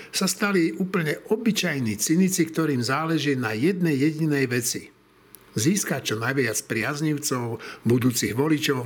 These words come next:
nech to stojí, čo to stojí. Teda aj životy tých ľudí, ktorí ich počúvajú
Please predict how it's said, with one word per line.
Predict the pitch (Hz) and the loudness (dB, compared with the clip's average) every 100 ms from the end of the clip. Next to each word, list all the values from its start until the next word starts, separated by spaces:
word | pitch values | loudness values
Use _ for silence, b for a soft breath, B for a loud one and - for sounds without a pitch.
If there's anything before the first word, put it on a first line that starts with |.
| 139 | 2
nech | 233 - | 0 0
to | 170 | -4
stojí, | - 175 156 120 | -2 0 0 0
čo | - 143 | -2 -2
to | 135 | -2
stojí. | - 151 135 104 B B B | -2 0 0 -2 B B B
Teda | - 214 190 120 | -2 0 2 0
aj | |
životy | 107 165 185 - 113 | 0 2 0 -2 -2
tých | 165 226 160 | 0 2 4
ľudí, | 131 113 131 165 202 B B - | 2 4 2 4 2 B B -2
ktorí | 208 247 220 139 | 0 2 2 0
ich | |
počúvajú | - 160 180 190 165 170 165 | 0 0 2 2 2 2 2